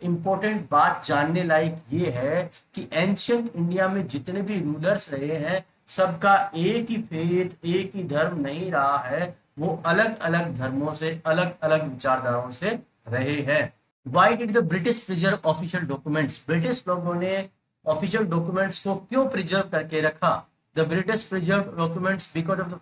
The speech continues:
following reasons। British लोगों ने documents को इन कारणों से preserve करके रखा। पहला है, any information or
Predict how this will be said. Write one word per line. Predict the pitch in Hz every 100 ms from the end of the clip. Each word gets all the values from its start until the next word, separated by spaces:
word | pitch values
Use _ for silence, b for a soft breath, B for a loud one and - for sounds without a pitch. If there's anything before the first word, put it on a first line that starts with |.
| 170
following | 170 180 151
reasons। | 139 165 131 - - _ _ -
British | 147 170 220 -
लोगों | 180 175 185
ने | 185
documents | 160 156 175 180 185 -
को | 196 190 -
इन | 233 240
कारणों | 208 165 170
से | 175 180 180 180 _ _
preserve | 156 151 190 185
करके | 156 147 160
रखा। | 156 170 156 - _ -
पहला | 151 160 175
है, | 160 170 - - -
any | 165 208 226
information | 196 202 208 208 208
or | 214